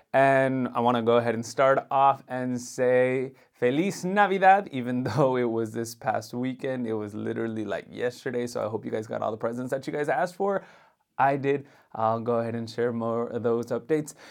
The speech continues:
in the future, but I wanted to go ahead and start this podcast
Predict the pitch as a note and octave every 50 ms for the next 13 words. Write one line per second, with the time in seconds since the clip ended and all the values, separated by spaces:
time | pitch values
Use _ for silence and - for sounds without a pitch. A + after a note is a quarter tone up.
0 | - - F3 G#3+ C4+ D4 D4 D#4 - - D3 C#3 C3 - - D3+ D#3 F3+ E3+ C#3+
1 | E3+ G#3 A3+ G#3+ G3+ F3+ - - - E3+ F#3 G#3 A#3 A#3 A#3+ A3+ G#3 G3 G3 F#3+
2 | F#3 F3+ F3 E3 D#3 D#3 D3+ D3 C#3+ D3+ C#3 C3+ - - - B2 A#2+ A#2+ A#2+ A#2+
3 | - - A#2+ A#2 A#2 A#2+ A#2 -